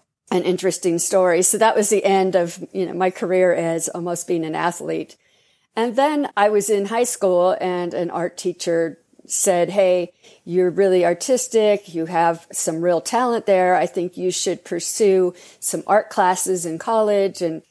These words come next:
so I did. And it led me to something that I truly love to do, which is just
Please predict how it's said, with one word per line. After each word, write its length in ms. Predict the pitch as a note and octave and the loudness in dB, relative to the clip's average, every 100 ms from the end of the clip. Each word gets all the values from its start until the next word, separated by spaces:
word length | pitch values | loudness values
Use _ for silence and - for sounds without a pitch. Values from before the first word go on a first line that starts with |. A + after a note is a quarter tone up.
| _ _ | _ _
so 500 | - - A#3 G#3+ A3 - | -6 2 4 4 2 2
I 160 | G#3 | 2
did. 360 | G#3 B3+ B3 - | 4 2 2 0
And 560 | - F3+ F3+ F3+ F3+ F#3 | -2 -2 0 -2 -2 -4
it 320 | - F#3+ F3+ _ - | -2 -2 -2 _ -6
led 380 | F3 F#3+ G3+ | 0 2 2
me 360 | F#3 F#3 F3+ F#3 - | 0 0 2 0 -4
to 180 | G#3 F#3 | -4 -2
something 720 | - F#3 F#3 G3 F3+ F3+ F#3 _ _ - | -2 -2 -4 -2 0 0 -4 _ _ 0
that 180 | F3+ - | 0 2
I 240 | F#3 F3+ _ | 0 0 _
truly 520 | - - A3 A#3+ G3 F3 | -8 0 2 4 2 2
love 320 | F3 E3+ E3+ | 2 0 -2
to 120 | - | -10
do, 420 | F3 F#3+ A3 E3+ | -4 0 2 2
which 280 | D3+ E3+ E3+ | -2 -6 -4
is 260 | F3 E3+ - | -4 -4 -4
just 340 | F#3 F3 - | -4 -4 -4